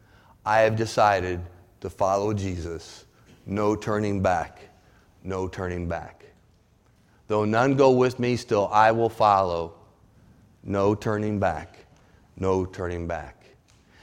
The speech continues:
Comes down to a personal decision that you make where you say, "As for me, I will serve the Lord."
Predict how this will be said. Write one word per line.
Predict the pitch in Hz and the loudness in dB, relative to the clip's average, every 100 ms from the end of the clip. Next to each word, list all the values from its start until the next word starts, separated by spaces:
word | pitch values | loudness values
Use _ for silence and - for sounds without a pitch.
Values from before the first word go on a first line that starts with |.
| _ - | _ -6
Comes | 120 113 | -4 2
down | 117 110 | 2 2
to | 107 | 0
a | 95 | 0
personal | - 123 135 135 139 147 | 0 2 2 2 -2 0
decision | 139 - 113 92 95 92 | -2 -2 -2 -2 -2 -4
that | 90 87 87 | -4 -4 -4
you | 95 113 123 127 127 98 | 0 4 4 2 0 -6
make | 107 110 95 80 - - _ _ _ _ _ _ _ _ _ _ _ _ _ _ _ - | -4 -2 -4 -6 -14 -20 _ _ _ _ _ _ _ _ _ _ _ _ _ _ _ -8
where | 98 95 | -4 -2
you | 104 | -2
say, | 104 104 90 85 - - - - | -2 -2 -2 -4 -10 -20 -18 -8
"As | 95 101 104 | -4 -4 -4
for | 127 | -4
me, | 131 127 104 85 82 - _ _ - - _ _ _ _ _ _ - | -2 -2 -2 -8 -14 -20 _ _ -20 -20 _ _ _ _ _ _ -4
I | 101 98 82 76 - _ _ _ _ _ _ _ - | -2 0 -4 -12 -20 _ _ _ _ _ _ _ -16
will | - 85 | -12 -10
serve | - 95 87 82 - | -8 -6 -6 -10 -14
the | 90 85 | -10 -6
Lord." | 85 80 78 | -6 -8 -12